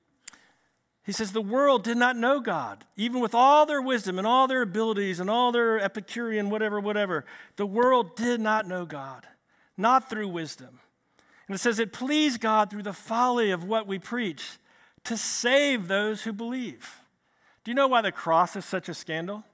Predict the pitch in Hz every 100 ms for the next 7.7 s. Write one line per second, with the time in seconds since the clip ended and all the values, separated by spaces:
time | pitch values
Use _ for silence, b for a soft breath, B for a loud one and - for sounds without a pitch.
0 | _ b b b 208 240 226 196 175 143
1 | 151 180 175 196 180 165 165 160 160 156
2 | 151 156 - - 170 175 175 - 180 175
3 | 160 147 143 151 180 165 - b b 160
4 | 151 151 165 165 165 165 165 143 143 147
5 | 180 - _ b b b b 214 196 208
6 | 208 185 175 185 185 156 - 226 226 190
7 | 147 - 123 - - -